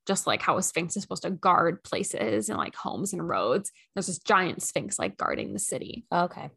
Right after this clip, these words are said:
Speaker 1: But interesting enough, apparently more, like, modern geological studies of the Great Sphinx have claimed that based on different erosions of the statue, the, it actually might date farther back than twenty-five hundred B C. It could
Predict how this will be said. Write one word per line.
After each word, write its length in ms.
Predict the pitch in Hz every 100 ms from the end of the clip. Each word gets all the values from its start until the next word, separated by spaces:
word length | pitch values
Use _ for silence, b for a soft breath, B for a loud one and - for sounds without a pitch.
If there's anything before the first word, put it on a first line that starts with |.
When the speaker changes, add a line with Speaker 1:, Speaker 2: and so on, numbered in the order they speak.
| _ _ -
Speaker 1:
But 100 | 269
interesting 380 | 330 330 - 381
enough, 440 | 277 202 - 262
apparently 960 | - - - - 453 - - - - 240 b b _ 220
more, 240 | 214 202
like, 200 | 196 -
modern 1160 | 185 185 175 180 202 220 220 226 233 233 208 185
geological 800 | 202 202 196 190 196 202 - 196
studies 580 | - 196 185 196 233 226
of 120 | 190
the 80 | 185
Great 260 | 180 -
Sphinx 580 | - - - 185 262 -
have 220 | - 196
claimed 440 | - - 180 190 208
that 260 | 175 160 - - B B B -
based 240 | 202 196
on 240 | 208 196 185
different 300 | 202 214 190
erosions 680 | 170 160 185 202 262 302
of 120 | 311 294
the 60 |
statue, 720 | - 320 302 302 320 330 330 330 b b b _ _ -
the, 260 | 208 202 -
it 160 | 220
actually 320 | 190 - 330
might 340 | 285 208 175 -
date 280 | 180 180 -
farther 340 | 180 185 170 170
back 280 | 117 196 -
than 140 | 190
twenty-five 500 | - 170 170 - 180
hundred 260 | 185 - 180
B 140 | 160
C. 200 | - -
It 160 | - -
could 140 | 226